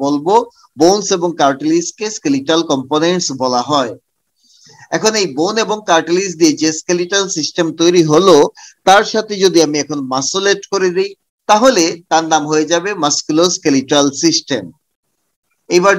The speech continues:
যদি কেউ জিজ্ঞেস করে musculoskeletal সিস্টেমের কি কি component আছে, তখন আমাদের আসবে bone, cartilage and muscle। Muscle বলতে অবশ্যই এখানে skeletal muscle বোঝাবে, কারণ স্কেলিটনের সাথে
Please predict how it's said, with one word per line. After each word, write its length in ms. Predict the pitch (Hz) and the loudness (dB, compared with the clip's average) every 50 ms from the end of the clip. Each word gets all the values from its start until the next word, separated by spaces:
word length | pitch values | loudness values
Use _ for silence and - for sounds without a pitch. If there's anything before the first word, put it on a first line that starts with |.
| 165 180 | 2 2
যদি 160 | 170 151 156 156 | 2 2 0 0
কেউ 120 | 160 151 143 120 123 | 0 0 -2 -2 -4
জিজ্ঞেস 320 | 143 117 123 160 165 160 - - 196 | -8 0 2 2 2 2 0 2 2
করে 200 | 196 180 185 190 202 - _ _ _ _ _ 127 | 4 4 2 0 -2 -6 _ _ _ _ _ -4
musculoskeletal 920 | 165 185 185 - - 196 185 185 170 - - 175 170 160 156 - 170 170 165 165 - | -2 -2 -2 -2 -4 -2 0 0 -2 -2 -2 0 0 0 0 0 0 0 0 0 -2
সিস্টেমের 440 | 165 156 - - 175 160 165 160 147 - - | -6 -6 -4 -4 -2 0 0 0 0 0 -4
কি 80 | 139 135 135 | -6 -6 -4
কি 100 | 143 151 139 147 | -6 -6 -4 -4
component 540 | 143 139 135 139 156 160 175 185 185 185 180 170 143 | -4 -4 -2 -2 -2 0 0 0 -2 -2 -2 -2 -4
আছে, 220 | 131 - - 151 151 170 190 _ _ _ _ _ _ - | -4 -4 -6 -6 -6 -6 -8 _ _ _ _ _ _ 0
তখন 240 | 190 180 175 190 190 190 180 | 0 0 0 -2 -2 -2 0
আমাদের 260 | 175 175 160 175 175 170 160 | -2 0 0 0 0 0 0
আসবে 240 | 156 147 147 156 202 233 - - _ 143 | 0 -2 -4 -6 -8 -8 -8 -10 _ -4
bone, 200 | 156 180 196 208 220 - - | -4 -4 -4 -6 -10 -4 -4
cartilage 480 | 147 151 151 151 165 175 - - 113 - - - _ - 196 180 | -2 -2 -2 -2 -4 -4 -2 -4 -8 -12 -16 -18 _ -2 -2 -2
and 120 | 214 233 214 165 | -2 -2 -4 -4
muscle। 380 | 143 147 - - - 120 101 78 76 - _ _ _ _ _ _ _ _ _ _ 131 | -4 -4 -4 -6 -8 -10 -10 -10 -14 -18 _ _ _ _ _ _ _ _ _ _ -4
Muscle 260 | 156 151 151 175 180 170 156 156 | -2 -2 0 0 0 2 2 2
বলতে 200 | 151 143 143 151 143 | 0 0 0 -2 -2
অবশ্যই 360 | 143 165 165 - - 202 185 160 | 0 -2 -2 -2 -2 -2 -2 0
এখানে 240 | - 175 170 190 226 233 - | 0 -2 -2 -2 -2 -4 -4
skeletal 440 | - - 175 156 143 139 160 156 156 147 135 | -2 0 0 0 0 0 0 0 0 0 -2
muscle 260 | 135 131 - 170 180 170 147 | -4 -4 -4 -4 -4 -4 -4
বোঝাবে, 380 | 151 135 127 139 127 - 113 101 - _ _ - - _ _ - | -6 -6 -6 -6 -8 -8 -12 -18 -20 _ _ -20 -20 _ _ -2
কারণ 200 | 190 196 202 175 151 139 - | -2 0 0 -2 -4 -6 -8
স্কেলিটনের 600 | - - 185 185 185 - 196 196 196 190 175 - 180 | -4 -2 0 0 0 0 -2 -2 0 0 -2 0 0
সাথে 200 | 160 135 156 | -2 -2 -2